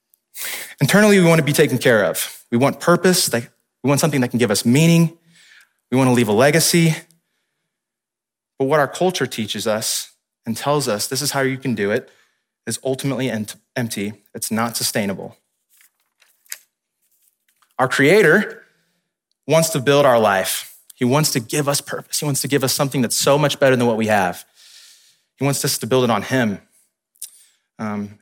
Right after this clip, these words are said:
and in Him, He says, is the only place that we can actually find a sustaining life. So, uh, before, uh, we get started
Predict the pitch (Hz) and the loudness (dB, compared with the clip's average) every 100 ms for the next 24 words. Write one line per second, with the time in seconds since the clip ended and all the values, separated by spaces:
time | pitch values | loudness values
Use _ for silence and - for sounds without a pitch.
0 | - 123 113 _ - 156 151 113 117 120 | -6 -6 -6 _ -6 -2 -2 -2 -4 -4
1 | - 104 104 107 110 113 - 101 101 - | -4 -4 -6 -4 -4 -4 -2 -4 -2 -4
2 | - _ - 107 110 104 - 104 - 104 | -4 _ -8 -6 -2 -2 -2 -6 -2 0
3 | 98 98 101 - _ - 117 107 - - | 2 0 -2 -8 _ -8 -4 -2 0 2
4 | 107 101 95 98 92 - - _ _ _ | 2 2 0 0 -2 -6 -10 _ _ _
5 | _ _ _ - - 208 208 214 - - | _ _ _ -6 2 4 4 2 -2 -4
6 | 139 135 131 - 170 185 185 160 131 120 | 0 2 2 2 4 6 6 6 6 4
7 | 113 - _ _ _ _ _ _ _ _ | 2 -4 _ _ _ _ _ _ _ _
8 | _ _ _ _ - 131 131 139 131 110 | _ _ _ _ -10 -6 0 2 2 -2